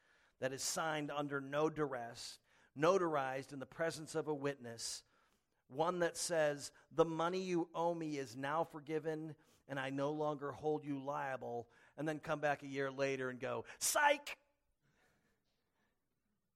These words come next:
Once it's done, it's done. It's forgiven. And this is what has happened in Christ.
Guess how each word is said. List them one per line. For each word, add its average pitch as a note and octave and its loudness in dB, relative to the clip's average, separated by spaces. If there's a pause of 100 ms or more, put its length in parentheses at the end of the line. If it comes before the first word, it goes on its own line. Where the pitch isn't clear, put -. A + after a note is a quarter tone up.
(440)
Once G3+ 0 (180)
it's C#3+ -4 (160)
done, C#3 2 (840)
it's - -16
done. B2+ -6 (920)
It's D#3 -4
forgiven. B2+ -8 (1000)
And D3+ -4
this G#3 0
is A3 -8
what B3+ 2
has B3 -2
happened D3+ -2
in D3 -12
Christ. C3+ -6